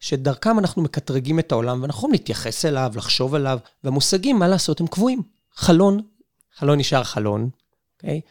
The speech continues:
ואף על פי שהחלון הזה יכול להשתנות בצורה מרחיקת לכת, עדיין במושג שלנו הוא חלון. ואנחנו הרבה פעמים באופן טבעי מבלבלים בין היחס שלנו לעולם כמושג, לבין הנטייה שלנו לראות קביעות בעולם.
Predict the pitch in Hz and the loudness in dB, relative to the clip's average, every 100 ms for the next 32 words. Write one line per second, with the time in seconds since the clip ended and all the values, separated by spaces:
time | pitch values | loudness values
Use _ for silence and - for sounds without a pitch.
0 | _ _ - 110 107 110 131 127 135 - | _ _ -16 -8 -6 -4 -4 -2 -2 -2
1 | 131 143 135 135 151 156 - - 151 156 | -2 0 -2 -2 0 2 2 4 4 4
2 | 156 - 156 131 147 151 147 - 156 196 | 2 0 2 4 4 2 0 -2 -2 -2
3 | 262 226 156 135 202 214 156 147 - 190 | -4 -4 -4 -2 0 0 0 -2 -4 -4
4 | - 190 175 156 165 226 165 - - 131 | -2 -2 -2 -2 -2 -2 -2 -6 -4 -2
5 | 196 196 240 175 165 - 156 170 175 - | 0 0 2 2 0 0 2 2 0 -4
6 | _ 117 123 - 170 - 190 156 269 220 | _ -10 -8 -4 -4 0 -2 0 0 0
7 | 156 143 139 151 185 269 175 139 156 139 | 0 -2 -2 -2 0 -2 -2 -2 -4 -4
8 | - _ 123 147 147 165 190 - 135 135 | -12 _ -10 -6 -4 -4 -4 -2 0 0
9 | 139 127 110 117 127 - - 110 104 - | 0 0 0 0 -2 -6 -6 -6 -4 -6
10 | 117 120 160 _ - - 113 113 185 185 | -6 -6 -8 _ -20 -12 -8 -2 0 0
11 | 160 147 202 233 233 196 156 139 131 180 | 0 -2 0 0 0 2 0 0 -2 -4
12 | - - 131 135 262 254 - 117 113 117 | -8 -8 -6 -4 -2 -4 -4 -4 -2 0
13 | 135 | -2